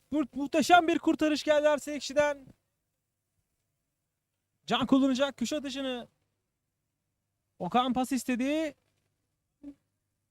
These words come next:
Ferhat.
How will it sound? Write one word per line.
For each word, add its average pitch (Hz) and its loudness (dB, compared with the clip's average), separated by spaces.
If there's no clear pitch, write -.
Ferhat. 233 -2